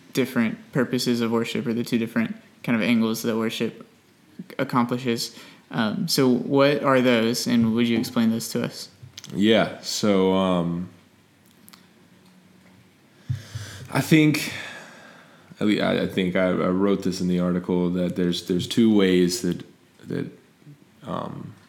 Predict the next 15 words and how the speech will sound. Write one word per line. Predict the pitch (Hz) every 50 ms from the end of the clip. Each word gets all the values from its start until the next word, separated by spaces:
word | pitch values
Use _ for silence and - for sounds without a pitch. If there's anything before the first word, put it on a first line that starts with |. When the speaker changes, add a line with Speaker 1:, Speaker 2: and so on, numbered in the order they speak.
| _ -
Speaker 2:
worship | 98 101 92 87 92 -
plays | - - 95 - - -
out. | - - - - - - - - - - - _ - - -
Um, | 95 90 85 80 76 - - 95 - 90
and | 92 92 90 87 85
there's | 82 87 85 85 87 85 85 85 - - - - - - _ _ _ - - - _ _ _ _ _ - - - - - - - - - - - - - - - _ _ _ _ _ _ _ _ - - _ - - -
the, | - 92 87 95 90 90 87 85
uh, | 85 82 85 80 80 80 76 82 90 - - - _ _ -
the | 92
Psalm | - - 107 101 101 98 95
definition. | 92 92 87 - 90 90 87 87 - 92 90 87 85 82 - - - - _ - _ _
I | - - -
ca-, | - -
I | - -
can't | - - -